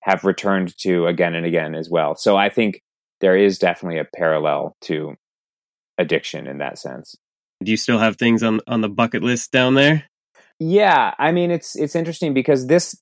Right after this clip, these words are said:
Speaker 1: winter trip to Patagonia was my first time down there in two and a half years.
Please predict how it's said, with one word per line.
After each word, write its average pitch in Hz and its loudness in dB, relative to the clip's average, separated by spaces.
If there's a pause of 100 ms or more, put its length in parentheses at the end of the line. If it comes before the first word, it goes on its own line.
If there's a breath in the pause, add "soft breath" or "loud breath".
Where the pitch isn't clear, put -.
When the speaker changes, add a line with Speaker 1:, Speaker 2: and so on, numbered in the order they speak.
(260)
Speaker 1:
winter 135 0
trip 151 -2
to 147 0
Patagonia 120 0
was 123 2
my 110 2
first - -2
time 113 -4
down 104 -2
there 139 -4
in 98 -6
two 117 -2
and 107 -2
a 107 -6
half 101 -4
years. 98 0